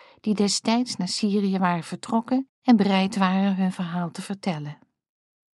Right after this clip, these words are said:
Het waren verhalen van mensen die tijdens hun leven heel wat brokken hadden gemaakt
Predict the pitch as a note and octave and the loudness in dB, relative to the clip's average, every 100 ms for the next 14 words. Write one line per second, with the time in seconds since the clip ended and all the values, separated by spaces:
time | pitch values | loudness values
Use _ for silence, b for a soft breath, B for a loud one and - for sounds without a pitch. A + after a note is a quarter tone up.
0 | _ _ _ _ _ _ _ _ _ A#3 | _ _ _ _ _ _ _ _ _ 0
1 | A#3 C4+ C4 - G3 B3 C#4 C4+ F#3 F3+ | 4 6 6 4 4 4 4 2 2 4
2 | A3+ A#3+ A#3 G3+ F#3 A#3+ B3 A#3+ - F3+ | 4 4 0 0 0 0 0 0 2 2
3 | F#3 G#3+ A3 F#3 F#3 C4 A#3+ G3 F#3+ A#3+ | 2 2 0 -2 0 2 2 0 0 0
4 | - F3 D#3 E3 - D#3+ D#3 D#3 - | 0 0 0 -4 -4 -6 -6 -12 -18